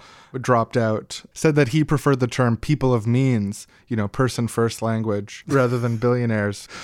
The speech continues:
But billionaires are not a minority. There's a difference between a numerical minority and a political minority. A political minority is disenfranchised politically,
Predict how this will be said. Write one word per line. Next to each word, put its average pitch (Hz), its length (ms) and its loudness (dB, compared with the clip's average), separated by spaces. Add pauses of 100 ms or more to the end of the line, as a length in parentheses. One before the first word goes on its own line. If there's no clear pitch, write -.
(420)
But - 300 4
billionaires 151 520 4
are 127 180 4
not 127 300 4
a 123 80 0
minority. 110 560 0 (180)
There's 135 160 2
a 131 60 2
difference 160 320 2
between 139 400 0
a 123 100 -2
numerical 131 640 4
minority 113 540 2
and 110 120 0
a 104 40 -2
political 143 480 2
minority. 107 560 -4 (280)
A 113 60 -2
political 151 540 2
minority 120 680 2
is 113 300 0
disenfranchised 117 1160 -2
politically, 117 680 -2